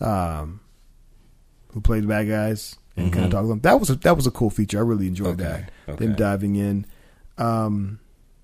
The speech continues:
Speaker 1: the special effects one, gonna go into detail on how they did the Ed two oh nine stuff. Maybe even, maybe even some of the paintings, the matte paintings, which, which are beautifully done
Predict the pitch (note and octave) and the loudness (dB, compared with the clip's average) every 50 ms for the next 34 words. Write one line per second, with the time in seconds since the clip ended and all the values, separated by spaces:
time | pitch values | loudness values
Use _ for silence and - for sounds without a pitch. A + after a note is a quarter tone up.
0 | _ _ _ - - - - G#2+ - - C#3 C3+ - B2 A2 - C#3 B2+ - - | _ _ _ -20 -20 -12 -8 -8 -2 2 2 2 2 2 0 2 0 0 2 2
1 | B2+ A#2+ A2+ A2 G#2+ A2 G#2+ G#2 A2 A2+ A2 G#2+ G#2 G#2+ G2+ - A2+ G2+ G2 G#2+ | 2 2 2 2 2 2 2 2 2 2 2 2 0 -2 -2 -2 -2 -2 -2 -2
2 | A2 G#2+ G#2 G#2+ G#2 G2+ G#2 G2 G2+ G#2 G2+ - - G#2+ G2+ G2 G2 G#2 G#2+ A2 | -2 0 0 0 0 0 0 0 -2 -2 -2 -2 -4 -2 -2 -2 -2 -2 -2 0
3 | G#2+ G#2+ G#2+ G#2 G#2 - - - G#2+ G#2+ G#2 G#2 - - - - _ - - - | 0 0 0 -2 -2 -2 -2 -2 0 0 0 -2 -2 -8 -14 -20 _ -20 -20 -20
4 | _ _ _ _ - - _ - - - - - A2 B2 B2+ C3 A#2 A#2+ A2 A2+ | _ _ _ _ -20 -20 _ -20 -18 -16 -6 0 0 4 4 4 4 4 2 2
5 | G#2 G2+ G2+ G2+ G2+ - - _ - - - - - _ _ - - B2+ C#3+ - | 0 0 0 -2 -6 -10 -18 _ -20 -20 -20 -20 -20 _ _ -12 -8 -8 -6 -6
6 | A2 G2 - A#2 A2 G#2 F#2 F2 - - A2 G#2 G#2 G2 G2 G2 - - - - | -6 -6 -4 -2 -2 -2 0 0 0 0 2 0 0 0 0 -2 -4 -8 -14 -18
7 | - - - - - - - - - - - A2 G#2+ G#2+ G#2 D#2 - - A#2 A2 | -20 -20 -20 -20 -20 -20 -20 -20 -20 -8 -2 0 2 2 0 0 0 0 0 0
8 | A2 G#2+ G#2+ G#2+ G#2+ - - - - - - - - - A#2+ A#2+ - - - - | 0 0 -2 -2 -4 -6 -8 -10 -12 -16 -20 -20 -6 -4 -4 -2 -2 -6 -8 -2
9 | - A#2+ G#2+ - - G#2+ F#2+ F2+ E2 F#2 G2 G2+ C#3+ E3+ D#3+ C3+ G#2 A#2 G#2 F2+ | 0 0 0 0 -2 -4 -4 -4 -6 -8 -2 4 8 8 8 8 6 4 0 0
10 | F#2+ F2+ F2 F#2 G#2+ - | 0 -2 -2 -6 -8 -12